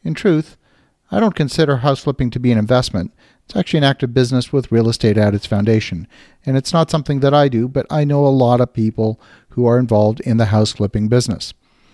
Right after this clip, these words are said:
Let's look at what the market data is showing us. When you look at market averages, you can't see a problem.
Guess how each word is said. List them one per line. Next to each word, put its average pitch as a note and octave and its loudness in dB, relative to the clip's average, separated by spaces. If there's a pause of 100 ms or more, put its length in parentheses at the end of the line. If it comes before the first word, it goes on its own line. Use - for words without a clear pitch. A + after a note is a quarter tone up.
(140)
Let's G3 0
look F3+ 2
at F#3 -2
what F3 0
the F#3+ 0
market C3 0
data A2 2
is - -4
showing B2+ 0
us. - -8 (640)
When E3 0
you F3 4
look A3+ 0
at G#3 -2
market D#3 2
averages, C3 0 (340)
you D#3+ 0
can't D#3+ -2
see B2+ 0
a B2 2
problem. B2+ -2